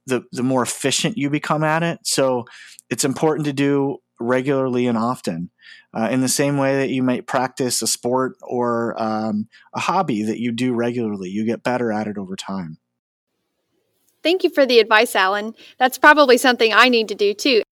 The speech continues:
Speaker 2: Today, we've covered a lot of topics around getting published, but I'm wondering if you have any pearls of advice you offer to those whom you mentor through their research, whether it be residents, students, or new practitioners.
Speaker 1: The first important thing is you have to have mentors.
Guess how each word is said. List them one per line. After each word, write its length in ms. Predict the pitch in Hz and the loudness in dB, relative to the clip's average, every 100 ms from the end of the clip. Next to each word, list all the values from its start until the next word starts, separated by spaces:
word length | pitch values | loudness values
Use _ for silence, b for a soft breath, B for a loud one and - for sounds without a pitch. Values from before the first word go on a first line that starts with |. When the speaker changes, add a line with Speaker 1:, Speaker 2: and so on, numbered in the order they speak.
| _ _ _ - | _ _ _ -4
Speaker 2:
Today, 260 | 311 320 381 | 4 8 8
we've 160 | 370 | 6
covered 240 | - 254 233 | 4 4 4
a 60 | |
lot 240 | 214 214 233 | 4 4 2
of 80 | - | 2
topics 480 | 226 202 214 220 | 0 0 -4 -2
around 360 | 220 202 196 208 | -2 0 -2 -2
getting 280 | 214 202 202 | -4 -4 -4
published, 560 | 214 196 196 208 - - | -4 -2 -2 -2 -4 0
but 140 | 233 | 2
I'm 180 | 247 254 | 4 2
wondering 420 | 277 349 359 330 | 2 2 2 2
if 200 | - - | -2 -4
you 80 | 240 | -4
have 240 | 220 208 - | -2 -2 -2
any 240 | 254 254 - | -2 -2 -4
pearls 300 | 269 233 233 | 0 0 0
of 60 | 220 | -4
advice 500 | 202 196 190 214 - | -4 -4 -4 -4 -8
you 120 | 220 | -6
offer 440 | - 202 - 208 202 | -2 -4 -4 -6 -6
to 160 | - | -4
those 320 | 214 202 214 | -2 -2 -2
whom 180 | - 220 | -6 -6
you 140 | 220 208 | -6 -4
mentor 500 | 208 220 - 196 190 | -6 -6 -6 -6 -6
through 220 | - 208 | -6 0
their 260 | 247 277 | 2 2
research, 640 | 214 113 - 123 127 - - b b b | -2 -6 -8 -8 -6 -8 -8 b b b
whether 220 | 254 233 | 0 2
it 120 | 214 | 2
be 140 | 226 214 | 0 -2
residents, 800 | 262 302 294 277 269 269 - - | 2 2 0 0 0 -2 -6 -8
students, 720 | - - 240 233 220 - - - | -6 -4 2 2 0 -6 -8 -2
or 140 | 247 | -2
new 160 | 233 226 | 0 0
practitioners. 920 | 226 - 240 - - - 320 - - _ _ _ _ _ _ - | -2 -6 -6 -6 -8 -14 -14 -16 -16 _ _ _ _ _ _ -8
Speaker 1:
The 120 | 143 | -4
first 320 | - 226 - | -2 0 -2
important 360 | 151 180 185 156 | 0 0 0 -2
thing 160 | 131 | -2
is 120 | 127 | -2
you 80 | - | -2
have 240 | - 151 - | -2 -2 0
to 80 | 147 | -4
have 140 | 120 | -2
mentors. 720 | 120 123 - 80 85 139 160 | -2 -2 -4 -6 -4 -6 -6